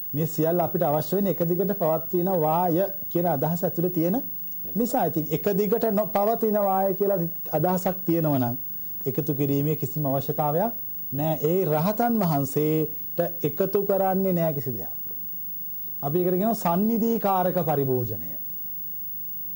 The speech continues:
දැන් ඔය මජ්ක්‍ධිම නිකායේ සූත්‍රයක් තියෙනවා රහතන් වහන්සේ කෙනෙක් ගැන විග්‍රහ කරන. ඒතකොට ආනන්ද හාමුදුරුවෝ කියනවා රහතන් වහන්සේ ළඟ ලක්ෂණ පහයි තියෙන්නේ. ඉන් එකක් තමයි සන්නිධීකාරක පරිභෝජනය නෑ. එකතු කරන්න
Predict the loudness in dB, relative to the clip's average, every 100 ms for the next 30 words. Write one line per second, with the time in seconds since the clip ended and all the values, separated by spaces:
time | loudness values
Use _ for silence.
0 | -12 -12 -12 -10 -4 0 2 2 2 0
1 | 2 2 2 0 0 0 -2 0 0 2
2 | 2 2 2 0 0 0 0 0 0 -2
3 | 0 0 -2 -6 -10 -12 -12 -12 -12 -12
4 | -12 -10 -6 0 2 2 2 2 2 4
5 | 2 2 2 2 2 2 2 2 2 2
6 | 2 2 2 2 2 2 0 2 2 2
7 | 0 -2 -6 -12 -12 -12 -12 -12 -10 -12
8 | -12 -12 -12 -4 0 0 0 -2 0 0
9 | -2 0 2 4 2 0 -6 -12 -2 2
10 | 4 4 4 4 2 4 4 2 2 2
11 | 2 4 4 4 2 2 0 -6 -10 -12
12 | -10 -10 -10 -10 -10 -12 -12 -12 -12 -12
13 | -12 -6 -4 -2 -2 0 0 0 -2